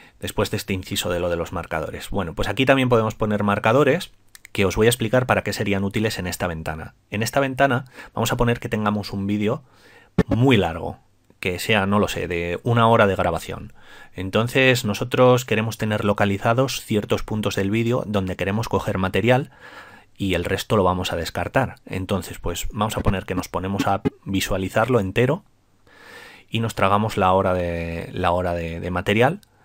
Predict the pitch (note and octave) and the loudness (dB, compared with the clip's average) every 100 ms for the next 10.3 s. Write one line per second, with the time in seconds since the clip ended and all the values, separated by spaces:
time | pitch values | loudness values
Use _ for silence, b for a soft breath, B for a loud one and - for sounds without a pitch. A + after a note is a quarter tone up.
0 | _ - E2+ E2+ - - E2 B2 E3+ G#3 | _ -12 -10 -8 -8 -6 0 4 2 0
1 | _ _ _ B B B B B - A#2 | _ _ _ B B B B B -2 4
2 | G#2 G#2 C3 - C#3+ C3+ A2+ F2 G2+ G#2+ | 6 6 6 2 0 2 2 0 -2 -2
3 | - A#2 G2+ G2 F#2 - G#2 A#2+ C#3 C#3 | -2 -2 -2 -2 -2 -2 0 2 2 -2
4 | E3+ _ _ b b b - F2+ - F2 | -4 _ _ b b b -4 -4 -2 -4
5 | E2 E2 - - - _ _ - A2 G#2 | -4 -4 -6 -10 -14 _ _ -6 -2 0
6 | F2 - F3 - _ - F#2+ F2 - - | -2 -2 -2 -4 _ -4 -2 -2 -4 -2
7 | G#2 B2 B2 F2+ F#2 F#2 E2 D#2 D#2 D2+ | 0 0 0 -2 -2 -2 -2 -4 -8 -12
8 | _ - E2+ - D#2+ D#2 - A#2 - b | _ -8 -6 -4 -6 -8 -10 -14 -14 b
9 | b b b b b - - - - F#2+ | b b b b b -12 -6 -4 -2 4
10 | G#2 A#2+ - | 4 4 -4